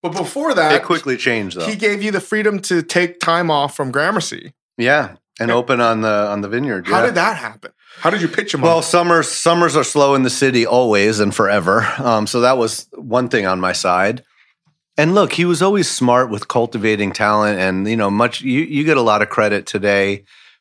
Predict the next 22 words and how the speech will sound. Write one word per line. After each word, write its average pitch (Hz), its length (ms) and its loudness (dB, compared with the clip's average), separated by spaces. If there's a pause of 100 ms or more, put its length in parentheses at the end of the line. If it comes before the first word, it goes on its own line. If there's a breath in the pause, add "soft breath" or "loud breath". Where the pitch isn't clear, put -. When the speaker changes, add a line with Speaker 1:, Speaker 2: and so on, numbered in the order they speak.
Speaker 2:
for 110 160 0
being 107 320 0
that 95 180 0
same 95 340 -2
way, 95 220 2
right? 90 260 2
Like, 90 260 -2
working 107 440 0
with 101 160 -4
people, 101 400 -6
cultivating 107 640 -2
talent, 98 440 -2
and, 98 220 -2 (400 soft breath)
and 123 140 -2
he 202 160 -4
was 208 180 -2
a 147 40 2
master 131 460 0
of 87 120 -4
that. 90 300 2
And, 104 120 -2
like, 107 320 -2